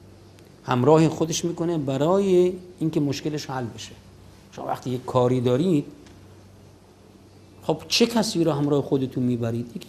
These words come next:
که خب می‌تونه بالاتر از شماست، یکی که پایین‌تر از خودت هست کاری نمی‌تونه که نمیبری. این بحث شفاعت هست دیگه،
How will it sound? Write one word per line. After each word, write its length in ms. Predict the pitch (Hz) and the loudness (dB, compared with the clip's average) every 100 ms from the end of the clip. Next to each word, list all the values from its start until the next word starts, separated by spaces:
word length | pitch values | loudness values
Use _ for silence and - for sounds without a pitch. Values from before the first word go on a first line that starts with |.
| - | -6
که 200 | 214 208 - - - - | -2 -2 -6 -16 -20 -8
خب 180 | - 160 - - - - - - - - - - - | -4 -4 -6 -20 -20 -20 -20 -20 -20 -20 -20 -20 2
می‌تونه 460 | 151 220 202 156 131 - - - 120 | 4 4 4 0 0 -8 -18 -10 0
بالاتر 420 | 117 117 120 214 | 2 2 2 0
از 100 | 220 | 0
شماست، 440 | - 147 123 - - - - | 0 -2 -2 -8 -16 -20 -12
یکی 200 | 214 202 | -10 -6
که 100 | 196 | -4
پایین‌تر 400 | 202 170 151 147 | 2 4 4 2
از 120 | 147 - | -2 -2
خودت 300 | 143 143 143 | -2 -2 -4
هست 180 | 143 | -8
کاری 240 | - 135 135 | -2 2 4
نمی‌تونه 420 | 139 139 156 208 | 4 2 0 -2
که 120 | 226 | -2
نمیبری. 520 | 269 320 185 120 101 - - - - - - - - | 4 4 4 0 -6 -12 -20 -20 -20 -20 -20 -20 -2
این 120 | 170 | 0
بحث 260 | 180 175 - | 2 0 -2
شفاعت 540 | - 170 196 214 247 | -2 -2 -2 -2 -4
هست 240 | - - - | -8 -12 -12
دیگه، 200 | 101 | -14